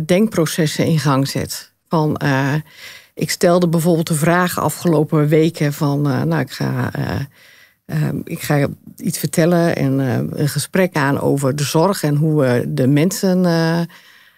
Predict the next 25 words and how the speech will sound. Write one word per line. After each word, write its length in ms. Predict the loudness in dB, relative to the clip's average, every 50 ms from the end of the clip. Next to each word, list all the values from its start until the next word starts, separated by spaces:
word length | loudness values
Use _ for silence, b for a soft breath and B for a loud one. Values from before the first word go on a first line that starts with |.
| b b b
eh, 300 | -4 0 0 2 2 2
in 120 | 2 2
die 120 | 2 2 2
zorg 340 | 2 2 2 2 2 0 0
kunnen 260 | 0 0 2 2 0
betrekken. 580 | 0 -2 0 0 0 0 0 0 -2 -4 -4 B B B B B B B B B B B
En 100 | -6 -2
toen 100 | 0 2
zei 200 | 2 4 4 4
ik 80 | 2
van, 260 | 0 0 0 0 2 2
dan 120 | 2 2
zou 240 | 2 2 2 4 4
jij 260 | 4 4 4 4 4
willen 240 | 4 4 4 4 4
werken 420 | 4 4 4 2 2 2 0 0
in 140 | 2 2 2
de, 240 | 2 2 2 2 2
eh, 420 | 0 0 -2 -2 -4 -4 -6 -8 -8
in 180 | -2 0 2 2
de 100 | 2 2
zorg 400 | 0 2 2 2 2 2 0 -2
waar, 320 | -2 0 0 0 0 0
eh, 460 | 0 0 0 0 0 0 -2 -2 -4 -6 -8 _ _ _ _ _
ja, 180 | -6 -6 -6